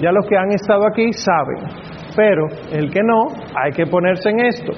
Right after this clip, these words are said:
porque el libro de texto todavía es el Catecismo de la Iglesia Católica.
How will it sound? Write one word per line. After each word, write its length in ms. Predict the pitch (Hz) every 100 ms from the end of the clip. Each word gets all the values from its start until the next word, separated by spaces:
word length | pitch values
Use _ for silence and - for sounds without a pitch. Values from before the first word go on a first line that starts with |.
| - - - - -
porque 460 | 220 214 175 151 135 - - -
el 240 | - 190 202
libro 300 | 269 311 294
de 120 | 247
texto 500 | 226 269 269 262 254 247 -
todavía 680 | 214 196 185 220 302 302 294 - - - -
es 180 | 220 226 -
el 160 | 202 160
Catecismo 640 | 185 185 170 254 233 247
de 80 | 208
la 60 | 180
Iglesia 340 | 170 180 180
Católica. 540 | 185 165 151 135 135